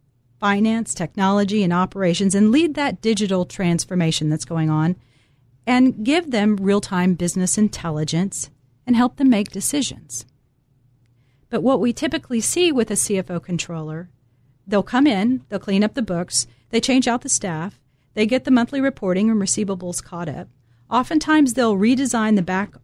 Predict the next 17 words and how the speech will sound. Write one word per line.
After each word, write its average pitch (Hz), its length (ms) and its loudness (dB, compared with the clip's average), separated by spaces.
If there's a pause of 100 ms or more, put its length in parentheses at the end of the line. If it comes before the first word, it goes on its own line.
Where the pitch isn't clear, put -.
(140)
office 170 340 -4
process, 180 680 -10 (340)
they'll 247 200 2
address 202 480 0
tax - 320 -6
issues 165 540 -8 (300)
and - 140 4
some 254 220 0
internal 226 380 0
controls, 185 720 -6 (300)
they'll 185 140 0
ask 180 260 2
the 202 140 2
owner 202 200 4
for 214 140 -4
more 214 220 4
responsibilities, 220 1080 -2